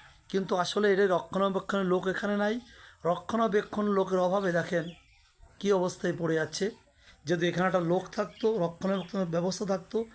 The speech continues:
তাহলে এই জিনিসটা আরও ভালো থাকতো। তা আমরা চাইব এই লক্ষ লক্ষ টাকা ব্যয়ে নির্মিত সেই বিজয় সংসদের প্রধান কার্যালয়,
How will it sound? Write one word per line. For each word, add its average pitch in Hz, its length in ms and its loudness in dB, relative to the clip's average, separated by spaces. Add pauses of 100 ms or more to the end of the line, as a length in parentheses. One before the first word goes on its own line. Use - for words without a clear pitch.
(300)
তাহলে 180 180 4
এই 180 60 2
জিনিসটা 180 440 0
আরও 185 220 2
ভালো 160 160 2
থাকতো। 120 380 -6 (640)
তা 165 80 2
আমরা 202 200 6
চাইব 247 540 8 (1160)
এই 202 180 4 (220)
লক্ষ 190 420 2
লক্ষ 226 240 8
টাকা 214 340 6
ব্যয়ে 196 240 8
নির্মিত 196 500 2
সেই 165 420 2 (480)
বিজয় 185 340 8
সংসদের 196 500 2
প্রধান 185 320 0
কার্যালয়, 156 500 0